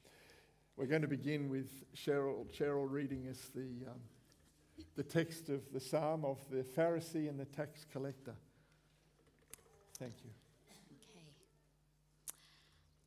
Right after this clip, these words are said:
Speaker 2: So this is from Luke chapter something or other. Um, <laughs>
Speaker 1: Eighteen.
Speaker 2: Eighteen, that's it. <laughs> Um, starting at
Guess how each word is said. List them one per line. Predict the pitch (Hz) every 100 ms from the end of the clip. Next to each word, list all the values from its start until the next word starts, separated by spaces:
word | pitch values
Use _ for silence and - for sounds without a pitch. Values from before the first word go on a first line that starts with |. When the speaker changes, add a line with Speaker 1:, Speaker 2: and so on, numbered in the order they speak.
| _
Speaker 2:
So | - - 160 156 - 185
this | 214 214 - - -
is | 170 160 165 165 165 175 - -
from | 185 185 170 175 -
Luke | 185 285 320 - - - - - - - _ _ _ -
chapter | 208 - _ - 165 151 151 147 151 156 165 160 -
something | - 302 - 269
or | 269
other. | 254 254 262 262 262 - -
Um, | 202 202 196 196
<laughs> | 220 - 285 294 - 294 - 262 - 226 - - -
Speaker 1:
Eighteen. | 175 - 156 139 - - 427
Speaker 2:
Eighteen, | 494 - 165 135 156 190
that's | 220 -
it. | 170 -
<laughs> | - 185 - - 285 196
Um, | 185 170 170 170 -
starting | - 190 170 160
at | 156